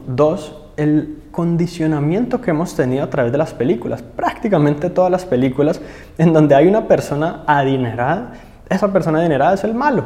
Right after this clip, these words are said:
de la película, sencillo. Es porque obviamente este tipo de historias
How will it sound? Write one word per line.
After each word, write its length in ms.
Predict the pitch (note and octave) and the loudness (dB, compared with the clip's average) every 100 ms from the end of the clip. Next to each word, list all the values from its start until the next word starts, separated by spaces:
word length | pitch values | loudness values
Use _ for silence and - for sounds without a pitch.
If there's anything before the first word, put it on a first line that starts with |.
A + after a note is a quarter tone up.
| - | -4
de 120 | B2+ | -4
la 140 | A#2+ | -4
película, 440 | A#2 G#2+ G#2+ - - - | -4 -8 -8 -12 -16 -14
sencillo. 580 | - A2 G#2 E3+ - - - - - - | -10 -10 -2 -2 -2 -10 -18 -20 -20 -14
Es 100 | - | -6
porque 420 | - F3+ E3 - - | -4 -2 -4 -6 -6
obviamente 500 | C3+ D3 D#3+ D#3 E3 | -2 0 0 -2 -4
este 180 | D#3+ D#3+ | -6 -4
tipo 320 | D#3+ D#3 D#3 | -4 0 0
de 140 | B2+ C3+ | 0 -2
historias 840 | B2+ - - C#3+ C#3 C#3 D#3 | -4 -6 -4 0 2 2 0